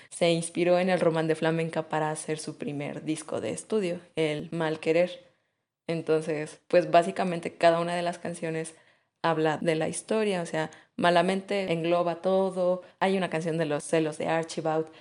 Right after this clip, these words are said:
habla una canción de el amor de Archibald, hay una canción que habla sobre Guillermo, que habla sobre flamenca. Si tienen la oportunidad de escuchar el disco y luego leer el libro,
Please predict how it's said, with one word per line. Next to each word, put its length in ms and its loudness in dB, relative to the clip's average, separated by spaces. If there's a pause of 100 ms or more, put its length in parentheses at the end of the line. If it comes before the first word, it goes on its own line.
(160)
habla 260 2
una 160 -4
canción 400 -6
de 260 0
el 80 2
amor 360 2
de 120 4
Archibald, 720 0 (420)
hay 260 -2
una 160 -4
canción 520 -4
que 140 2
habla 340 2
sobre 480 -8
Guillermo, 580 2
que 140 -4
habla 160 -4
sobre 260 -8
flamenca. 640 -4 (280)
Si 140 -6
tienen 220 -2
la 80 -2
oportunidad 560 -6
de 120 0
escuchar 400 -6
el 280 -4
disco 440 -10 (400)
y 120 6
luego 200 6
leer 280 4
el 100 4
libro, 320 -2